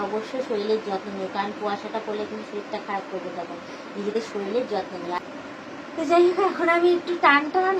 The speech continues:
হয়ে একটু ঘুমাবো, আমার আর এখন কোনো কাজ নেই। তো পারলে তোমরা কীরকম কী কী টাইপের ভিডিও দেখতে চাও অতি অবশ্যই কমেন্টে জানিও, আয়ত্তের মধ্যে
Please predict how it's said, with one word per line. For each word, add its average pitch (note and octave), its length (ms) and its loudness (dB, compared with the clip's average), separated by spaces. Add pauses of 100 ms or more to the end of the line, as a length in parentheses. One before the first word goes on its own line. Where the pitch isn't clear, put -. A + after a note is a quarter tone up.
হয়ে F4 260 2
একটু D#4+ 180 -10 (640)
ঘুমাবো, C#4 480 4 (120)
আমার C4 240 2
আর C4+ 160 2
এখন D4 180 -2 (100)
কোনো C#4+ 120 -2 (160)
কাজ A3+ 220 0 (180)
নেই। A3 160 0 (640)
তো A3+ 80 -2 (840)
পারলে B3 320 4
তোমরা B3+ 260 0
কীরকম B3+ 340 -2 (100)
কী C4+ 160 -4
কী C#4+ 140 -4
টাইপের B3+ 340 -2
ভিডিও A3 200 -2 (100)
দেখতে C4+ 240 -2
চাও D4 160 -2
অতি A#3 160 -6 (120)
অবশ্যই A3+ 360 -4
কমেন্টে A#3 360 0 (100)
জানিও, A#3 220 -4 (140)
আয়ত্তের G#3+ 460 -4
মধ্যে C4+ 240 -2